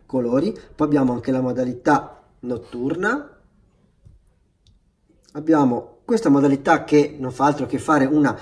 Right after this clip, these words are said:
rotazione, vedete, di illuminazione. Abbiamo questo gradiente davvero molto,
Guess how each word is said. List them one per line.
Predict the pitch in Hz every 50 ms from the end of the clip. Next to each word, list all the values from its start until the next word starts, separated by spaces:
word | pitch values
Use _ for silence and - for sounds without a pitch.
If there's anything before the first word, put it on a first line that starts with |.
| - - -
rotazione, | - 135 143 151 147 151 147 143 - - 170 165 151 135 120 110 - - - _ _ _ _ _ _ -
vedete, | - 123 127 131 127 - 127 117 - - - - _ -
di | - 131 127 120 - - - _ -
illuminazione. | - 147 135 127 131 120 120 123 131 135 127 - - 117 107 120 143 175 226 294 - - - _ _ _ _ _ - - _ _ _ _ _ _ _ _ _ _ _ _ - - _
Abbiamo | - 151 151 156 143 135 135
questo | - 175 156 - 165
gradiente | 147 143 147 147 143 160 160 143 156
davvero | 139 139 135 151 147
molto, | 139 143 156 151 156 156 - 139 -